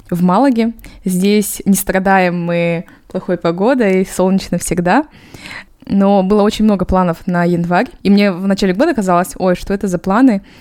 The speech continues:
Думаю: "Ну ладно, пусть будет мало планов на январь, потому что такой, э, первый месяц, м, отдохнём".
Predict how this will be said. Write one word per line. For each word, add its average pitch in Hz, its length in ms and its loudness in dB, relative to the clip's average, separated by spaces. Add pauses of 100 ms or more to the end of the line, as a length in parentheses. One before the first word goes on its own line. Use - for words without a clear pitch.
(140)
Думаю: 190 260 2
"Ну 202 100 2
ладно, 170 300 2
пусть - 360 -6 (220)
будет 175 520 -2
мало 175 240 2
планов 175 360 -2
на 175 100 -4
январь, 185 380 -2
потому 190 300 -4
что - 200 -10
такой, 160 300 -4 (500)
э, 165 180 0
первый 175 240 -2
месяц, 220 500 -4 (340)
м, 175 200 -2
отдохнём". 247 720 0